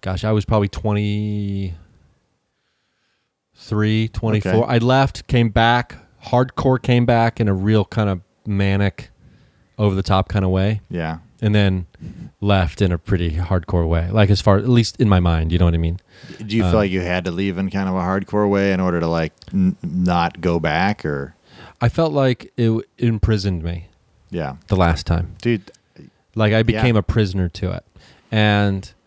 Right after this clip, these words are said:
Speaker 1: I was such, I, and I reacted like a bastard, you know, and, like, most of my early stand-up was, "This is why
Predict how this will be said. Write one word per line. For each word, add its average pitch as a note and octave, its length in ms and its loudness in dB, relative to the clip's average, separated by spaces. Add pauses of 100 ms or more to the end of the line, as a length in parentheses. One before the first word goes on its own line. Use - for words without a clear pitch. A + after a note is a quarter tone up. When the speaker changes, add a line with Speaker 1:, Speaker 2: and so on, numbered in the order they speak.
(720)
Speaker 1:
I F3 140 2
was G#3 160 2
such, D3+ 260 0
I, E3+ 120 0
and D3 580 0
I C#3+ 40 2
reacted C3 480 2
like G#2+ 200 2
a A2+ 60 0
bastard, G2 580 -2 (540)
you A2 100 0
know, G2 280 4
and, G2 220 0
like, G2+ 200 0
most A#2 260 0
of A2+ 100 -2
my A2+ 180 2
early G#2+ 340 0
stand-up G2 560 0
was, F#2 580 0 (520)
"This - 200 0
is F2+ 140 -4
why F#2+ 640 0